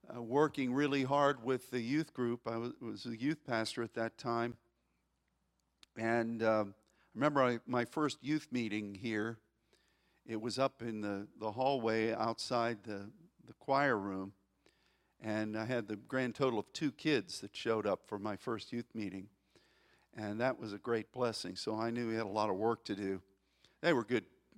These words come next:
young men, but it was just really odd. And so I remember working, uh, every day,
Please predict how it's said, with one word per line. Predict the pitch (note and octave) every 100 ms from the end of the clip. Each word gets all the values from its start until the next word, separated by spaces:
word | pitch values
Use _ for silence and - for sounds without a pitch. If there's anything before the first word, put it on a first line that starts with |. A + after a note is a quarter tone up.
| -
young | A2 G2+ G2
men, | A#2 F#2 F#2+
but | - F#2+ - _ _ _ _ _
it | A2+ G2+
was | A2
just | - A2 -
really | A2 G2+ G2
odd. | A2 G2+ G2 - _ _ _ _ _ _ _ _ _
And | G#2+ G#2
so | - C3 A#2+
I | B2+
remember | B2 C3+ C#3+ A#2+
working, | A2+ C#3 D3 A2+ A2 A2 - -
uh, | -
every | B2+ C3 B2+
day, | A#2+ C3+ B2 G2+ F#2